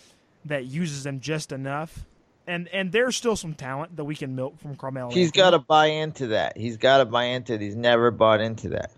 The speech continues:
Speaker 1: No, Carmelo Anthony is one of those, spoiled is the word that comes to mind, but that's in poor taste, so I'm not gonna say that word,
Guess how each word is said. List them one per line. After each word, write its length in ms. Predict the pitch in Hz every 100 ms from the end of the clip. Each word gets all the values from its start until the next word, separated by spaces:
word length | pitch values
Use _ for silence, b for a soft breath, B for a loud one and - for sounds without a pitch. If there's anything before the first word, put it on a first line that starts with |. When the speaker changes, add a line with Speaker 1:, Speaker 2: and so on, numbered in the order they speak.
| _
Speaker 1:
No, 300 | 156 160 143
Carmelo 360 | 120 160 170 165
Anthony 360 | 165 143 147 147
is 100 | 135
one 140 | 147
of 80 | 135
those, 520 | 139 135 131 120 - _ _ _ -
spoiled 640 | - - 208 208 180 160 151
is 160 | 160 139
the 80 |
word 240 | 147 156 139
that 100 | 139
comes 220 | 151 139
to 60 | 139
mind, 300 | 139 139 131
but 60 |
that's 200 | 131 - - - 156
in 160 | 143
poor 260 | - 147 139
taste, 460 | 151 139 143 -
so 120 | 147 135
I'm 120 | 135
not 180 | 139 139
gonna 140 | 131
say 200 | - 139
that 200 | 135 135
word, 320 | 151 156 165